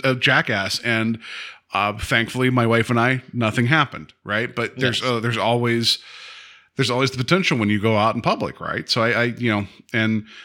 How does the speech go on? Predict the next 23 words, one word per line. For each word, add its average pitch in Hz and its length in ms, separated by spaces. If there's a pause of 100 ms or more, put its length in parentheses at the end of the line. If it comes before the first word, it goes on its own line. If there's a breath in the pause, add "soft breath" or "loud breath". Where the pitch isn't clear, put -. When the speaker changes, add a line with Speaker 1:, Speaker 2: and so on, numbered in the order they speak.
(160 loud breath)
Speaker 1:
I 143 100
don't 160 120
know 156 120
why 151 240
going 143 280
to 147 160
a 123 40
sweaty 147 380
wrestler 147 380
barn, 117 600
uh, 113 320
didn't 123 480
bother 120 300
me 120 120
the 117 100
same 120 260
way 120 100
as 101 100
a 101 40
movie 117 260
theater. 92 360
But 95 300 (420 loud breath)
also, 180 520